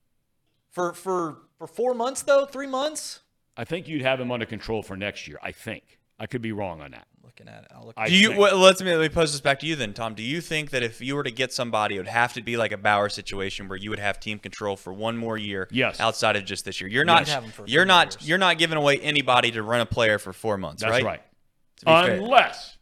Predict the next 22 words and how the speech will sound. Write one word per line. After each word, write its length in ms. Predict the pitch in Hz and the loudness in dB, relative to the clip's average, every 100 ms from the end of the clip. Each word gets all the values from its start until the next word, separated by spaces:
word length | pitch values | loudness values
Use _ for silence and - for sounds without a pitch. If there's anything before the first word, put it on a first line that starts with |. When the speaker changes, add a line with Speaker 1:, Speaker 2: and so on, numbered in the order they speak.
| - | -16
Speaker 2:
unless. 460 | 113 123 139 117 - | -14 -10 -10 -10 -10
Now, 180 | 123 107 | -10 -8
here 300 | 147 190 160 | -4 -2 -2
is 340 | 131 120 110 | -2 -6 -8
where, 340 | 107 127 123 117 | -6 -2 -2 -2
now, 220 | 113 113 | 0 2
you 220 | 117 131 | 2 0
wanna 160 | 170 160 | 0 -2
talk 260 | 151 131 | -2 -4
about 400 | 120 120 107 107 | -6 -8 -8 -10
really 500 | 123 151 165 175 185 | -6 -2 -2 -2 -4
stepping 480 | 175 - 180 - 170 | -8 -6 -4 -4 -4
out 220 | 139 101 | -4 -6
there. 180 | - 76 _ - - - - - - - | -12 -20 _ -20 -18 -20 -20 -20 -20 -14
Speaker 3:
Oh, 140 | 107 | -10
no. 300 | 107 90 67 - _ _ _ _ _ _ _ _ _ _ 98 | -8 -8 -8 -14 _ _ _ _ _ _ _ _ _ _ -10
Speaker 2:
This 220 | 147 147 | -8 -8
is 160 | 123 | -12
really 720 | 110 123 139 147 147 139 120 104 | -12 -8 -4 -2 -2 -6 -8 -12
stepping 480 | - 113 90 90 | -12 -12 -12 -14
out 220 | 82 71 _ | -16 -18 _
there. 200 | 69 | -20